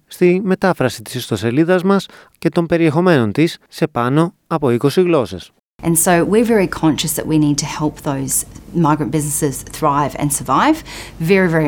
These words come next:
Speaker 2: important part of Australia's economy. So what we've done is translated a lot of our content on our websites into other languages. So many of them are, are,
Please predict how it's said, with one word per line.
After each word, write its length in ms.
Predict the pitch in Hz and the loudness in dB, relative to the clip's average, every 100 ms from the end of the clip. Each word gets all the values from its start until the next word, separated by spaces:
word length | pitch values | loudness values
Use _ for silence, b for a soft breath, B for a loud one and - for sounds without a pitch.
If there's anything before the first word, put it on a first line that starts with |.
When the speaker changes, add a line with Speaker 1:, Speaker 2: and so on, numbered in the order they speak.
| 151 | 2
Speaker 2:
important 300 | - 151 131 - | 0 -4 -4 -4
part 120 | 139 143 | -4 -4
of 40 | 156 | -8
Australia's 380 | - 135 131 - | -8 -6 -6 -8
economy. 340 | - 139 120 120 B B B - | -6 -4 -4 -6 B B B -2
So 40 | 214 | 2
what 100 | 262 247 | 2 2
we've 180 | 220 165 | 0 0
done 100 | 156 147 | 0 2
is 60 | 143 - | 0 -2
translated 520 | 156 151 151 151 151 147 165 | 0 0 -2 -4 -4 -6 -6
a 0 | 165 | -2
lot 100 | 190 | -2
of 40 | 196 180 | -2 -6
our 100 | - - | -8 -4
content 400 | 196 196 285 311 - 196 | 0 2 4 2 2 2
on 40 | 180 | 4
our 80 | 151 202 | 4 0
websites 440 | 208 277 147 147 - B B B 196 | -2 -2 -2 -4 -10 B B B 0
into 220 | 180 175 156 170 | 2 0 0 0
other 160 | 156 151 | 2 2
languages. 400 | 147 143 143 131 - | 0 -2 -6 -6 -2
So 60 | 165 175 | 0 2
many 120 | 196 202 | 2 0
of 40 | 196 | 0
them 100 | 165 151 | 0 2
are, 120 | 147 - | 0 -2
are, 80 | 143 | -8